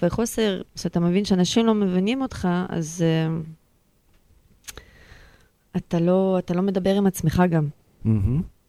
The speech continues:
Speaker 1: ואתה דוחק את מה-, את כל המחשבות שכולם אומרים שזה מטומטם או לא הגיוני, אז אתה משתדל גם לא לחשוב על זה.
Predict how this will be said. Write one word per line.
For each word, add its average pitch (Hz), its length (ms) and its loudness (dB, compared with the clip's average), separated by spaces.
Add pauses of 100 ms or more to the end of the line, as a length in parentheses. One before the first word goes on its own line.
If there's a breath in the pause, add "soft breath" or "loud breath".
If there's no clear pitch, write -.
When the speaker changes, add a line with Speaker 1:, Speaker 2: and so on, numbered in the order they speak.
(260)
Speaker 1:
ואתה 165 340 -2
דוחק 175 360 -6
את 190 120 -8
מה-, 185 160 -2
את 185 100 -10
כל 196 180 0
המחשבות 185 560 4
שכולם 175 360 6
אומרים 180 320 8
שזה 170 300 -2
מטומטם 185 680 -2
או 175 120 0
לא 190 180 0
הגיוני, 202 600 0 (840 soft breath)
אז 156 140 0
אתה - 140 0
משתדל 170 440 0
גם 175 200 0
לא 196 80 2
לחשוב 185 380 -2
על 156 100 -6
זה. 151 140 -12